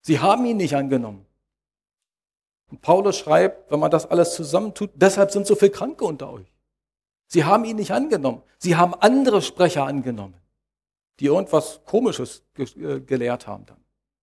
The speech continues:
Aber den Paulus haben sie nicht angenommen. Und er wirbt darum,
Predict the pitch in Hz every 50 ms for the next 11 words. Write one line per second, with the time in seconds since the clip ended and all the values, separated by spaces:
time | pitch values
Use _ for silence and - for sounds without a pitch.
0 | _ _ _ _ _ _ _ _ _ _ 147 143 147 143 170 160 160 - - -
1 | 202 233 233 208 151 - - 156 160 147 151 151 160 180 185 202 - - - -
2 | - 214 240 240 208 160 135 120 107 - _ _ _ _ _ _ - 196 - 185
3 | 190 175 139 120 131 196 254 277 269 254 - - - - - 160 143 139 127 -
4 | 117 113 110